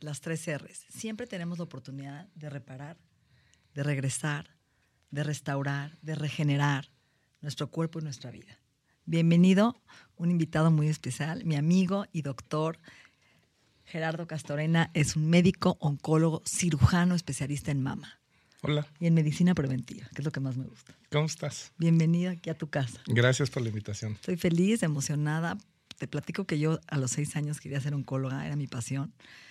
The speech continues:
Speaker 1: Le dije a mi papá que quería descubrir la ca-, la vacuna contra el cáncer.
Speaker 2: Wow.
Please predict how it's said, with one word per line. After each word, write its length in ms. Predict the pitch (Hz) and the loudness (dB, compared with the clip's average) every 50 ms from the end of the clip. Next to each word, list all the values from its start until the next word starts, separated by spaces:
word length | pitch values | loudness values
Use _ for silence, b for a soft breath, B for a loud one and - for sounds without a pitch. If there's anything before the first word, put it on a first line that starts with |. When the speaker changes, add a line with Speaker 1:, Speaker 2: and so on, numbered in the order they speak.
| B B B - | B B B -12
Speaker 1:
Le 60 | - 151 | -6 -2
dije 80 | 147 | -2
a 40 | 165 | 0
mi 100 | 160 156 | 0 -2
papá 280 | - - - - 139 139 | -4 -6 -6 -6 -6 -6
que 140 | 147 147 | -6 -8
quería 200 | - 143 131 135 | -6 -6 -4 -4
descubrir 300 | 131 131 - - 139 139 | -4 -4 -6 -6 -6 -6
la 120 | 139 139 131 | -6 -8 -10
ca-, 140 | - - - _ | -12 -14 -12 _
la 120 | 147 139 | -8 -8
vacuna 340 | 131 131 123 - 139 143 135 | -6 -6 -6 -6 -4 -4 -4
contra 200 | - 123 120 123 | -6 -8 -10 -12
el 120 | 123 - | -14 -12
cáncer. 360 | - 127 117 110 104 - - - - _ _ | -12 -10 -10 -10 -12 -14 -18 -20 -20 _ _
Speaker 2:
Wow. 200 | - 85 - 90 | -12 -12 -10 -12